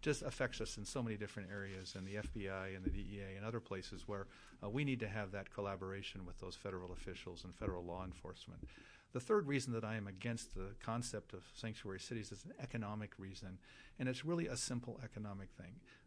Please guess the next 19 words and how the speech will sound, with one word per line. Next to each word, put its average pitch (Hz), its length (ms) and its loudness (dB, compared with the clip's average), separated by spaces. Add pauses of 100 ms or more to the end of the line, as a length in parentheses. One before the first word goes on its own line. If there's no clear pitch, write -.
Um, 113 240 -2 (640)
again, 123 280 4 (260)
sanctuary 170 420 4
cities 127 300 6
is 104 120 0
a 104 40 0
noble 117 360 6
concept 101 640 -2 (100)
in 107 100 0
helping 123 440 2
people 110 420 -2
who 107 140 0
are 101 180 0
in, 101 340 -4
uh, 110 120 -6 (240)
less 160 400 -2
served 110 420 0
populations 110 760 2
and 98 220 -2